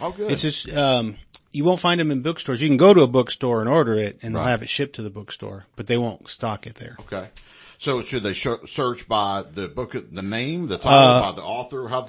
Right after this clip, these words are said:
Speaker 1: how
Speaker 2: book
Speaker 1: should they pull that up, brother?
Speaker 2: Probably their best bet would be author name and book title
Speaker 1: Okay.
Speaker 2: together.
Speaker 1: All right. Well, good deal. And of course, you could always contact us here at the River of Portland Church, and we'll be able to give you that information as well.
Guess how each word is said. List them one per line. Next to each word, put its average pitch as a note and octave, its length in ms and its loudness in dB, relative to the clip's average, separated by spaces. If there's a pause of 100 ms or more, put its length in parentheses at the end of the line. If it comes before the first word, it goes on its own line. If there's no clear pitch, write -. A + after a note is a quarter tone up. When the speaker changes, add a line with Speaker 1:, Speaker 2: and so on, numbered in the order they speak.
(140)
Speaker 1:
how B2+ 140 -6
Speaker 2:
book - 80 8
Speaker 1:
should A#2 160 -10
they G2 80 -8
pull F#2+ 220 -14
that E2 140 -10
up, D2 180 -12
brother? D2 160 -20 (280)
Speaker 2:
Probably G3+ 220 8
their D3 140 6
best D#3+ 260 4
bet D3 160 2
would C3+ 180 -2
be C3+ 460 2
author C#3+ 420 0
name C3+ 380 0
and B2+ 260 -2
book A2 160 -4
title G#2+ 360 -12 (240)
Speaker 1:
Okay. - 340 -4
Speaker 2:
together. G#2+ 480 -4 (300)
Speaker 1:
All - 80 -12
right. E3 200 -12
Well, - 80 -20
good D3 140 -12
deal. C#3 140 -6
And A#2+ 100 -6
of - 60 -8
course, F3 200 -6
you E3+ 60 -12
could E3 80 -6
always D3+ 260 -2
contact A2 500 -4
us F2+ 120 -12
here G#2 300 -2
at F2 140 -8
the G2+ 80 -10
River F#2+ 240 -6
of - 80 -8
Portland E2 320 -8
Church, F2 360 -6
and D#2+ 80 -12
we'll F2+ 100 -12
be F2+ 140 -6
able D2+ 140 -8
to D#2+ 60 -10
give E2 160 -10
you D#2+ 60 -8
that D#2 140 -6
information D2 580 -14
as - 60 -16
well. C2 360 -12